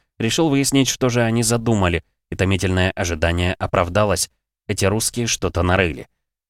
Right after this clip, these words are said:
Хлипких на вид людей он не считал за соперников — до того, как попасть в плен, он занимался борьбой. Мужчина понимал, что с лёгкостью справился бы даже с несколькими военными, не будь у них оружия. У физиков же вообще ничего не было.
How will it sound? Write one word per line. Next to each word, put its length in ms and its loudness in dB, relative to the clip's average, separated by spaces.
Хлипких 500 -2
на 140 2
вид 160 -2
людей 320 0
он 140 2
не 80 2
считал 420 0
за 100 -2
соперников — 680 -2
до 140 0
того, 320 2
как 160 -2
попасть 420 0
в 140 -12
плен, 260 0
он 140 0
занимался 500 0
борьбой. 480 -2
Мужчина 420 2
понимал, 420 2
что 260 0
с 100 0
лёгкостью 480 0
справился 500 0
бы 120 -2
даже 240 0
с 100 0
несколькими 520 -2
военными, 580 0
не 100 -2
будь 220 -4
у 40 -2
них 200 -4
оружия. 440 0
У 80 -2
физиков 420 0
же 120 0
вообще 400 2
ничего 400 0
не 220 0
было. 240 -8